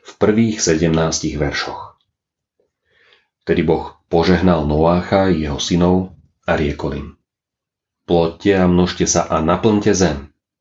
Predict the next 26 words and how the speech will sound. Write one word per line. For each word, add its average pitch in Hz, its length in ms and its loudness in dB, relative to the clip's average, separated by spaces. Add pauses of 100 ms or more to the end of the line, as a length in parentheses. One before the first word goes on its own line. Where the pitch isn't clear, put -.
(880)
„Strach 113 640 -2
a 82 400 0
hrôza 104 400 2
z 80 160 -2
vás 95 400 2
nech 90 240 -2
padne 87 320 2
na 82 160 -2
všetky - 320 -2
zvieratá 85 560 0
zeme, 78 400 -4 (320)
na 87 160 0
všetko 117 400 0
nebeské 101 400 2
vtáctvo, 82 560 -2
na 80 80 0
všetko, 85 560 -4 (240)
čo 98 80 -4
sa 85 160 -4
plazí 90 480 2
po 87 160 2
zemi, 82 400 -2 (320)
na 98 80 2
všetky 113 320 0
morské 101 480 2
ryby, 80 400 -2